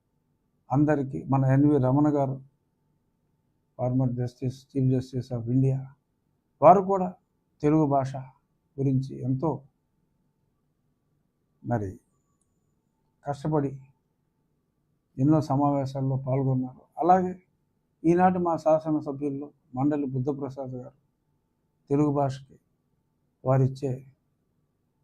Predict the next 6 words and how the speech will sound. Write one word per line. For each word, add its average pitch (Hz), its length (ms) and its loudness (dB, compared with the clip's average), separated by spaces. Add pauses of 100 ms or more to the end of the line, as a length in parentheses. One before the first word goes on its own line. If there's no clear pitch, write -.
(720)
ఆ 117 40 2 (2000)
గౌరవం 170 400 6 (1200)
నిజంగా 147 340 2 (560)
మరవలేనిది. 135 600 2 (180)
అలాగే 208 280 -4 (1160)
మరి 127 160 -2